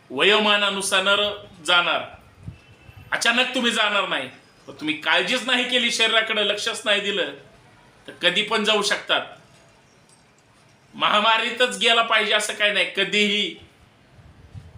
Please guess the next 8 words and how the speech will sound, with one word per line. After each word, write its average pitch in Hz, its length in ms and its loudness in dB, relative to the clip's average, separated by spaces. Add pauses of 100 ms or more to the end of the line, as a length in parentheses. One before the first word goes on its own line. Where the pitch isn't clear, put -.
(220)
हात 190 220 0
जोडून 202 260 0
विनंती 202 320 -6
आहे, 220 100 -8
फक्त - 280 -8
स्वतःकडे 190 540 0
आणि 180 200 0
स्वतःच्या 202 580 -2